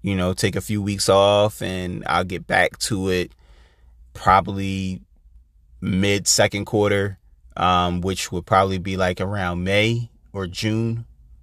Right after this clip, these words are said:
Um, I would say May. May, May is perfect because I believe April, May, and June are second. Let's do the math right now. January, February, March is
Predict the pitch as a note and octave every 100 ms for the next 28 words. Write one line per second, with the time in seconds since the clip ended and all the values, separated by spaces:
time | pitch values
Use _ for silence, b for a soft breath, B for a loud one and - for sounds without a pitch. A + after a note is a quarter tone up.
0 | - - F2+ F2 E2 F#2+ - _ _ _
1 | _ _ _ _ A#2+ B2+ G#2+ F#2 F#2 F2
2 | F2+ _ - G2+ A2 G#2 D#2 G2+ A2+ A2
3 | F2+ - - F#2+ F#2+ F2+ F#2+ - F#2+ F2
4 | F2+ - F2 F#2 A2 - F#2+ G#2 G2 F#2+
5 | F2+ F2 F#2+ G2 G2 F2+ F2 F2 E2+ F#2+
6 | - B B B - C3 - - - F#2+
7 | G2 F2+ F#2+ F2+ F2 E2+ F2+ E2+ E2 G2
8 | G#2 G2+ - F#2+ F#2 F2 E2 - - F2+
9 | F#2+ G#2 G2 - - - F#2 F2 F2+ F2+
10 | F2 F2+ -